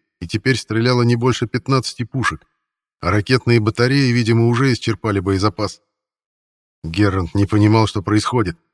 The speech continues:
Командование как будто впало в спячку.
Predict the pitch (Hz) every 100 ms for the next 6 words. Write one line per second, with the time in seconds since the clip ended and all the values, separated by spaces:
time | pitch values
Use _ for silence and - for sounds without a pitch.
0 | _ _ _ - 90 107 131 123 117 110
1 | 113 113 135 120 - - 127 - - -
2 | 135 101 - -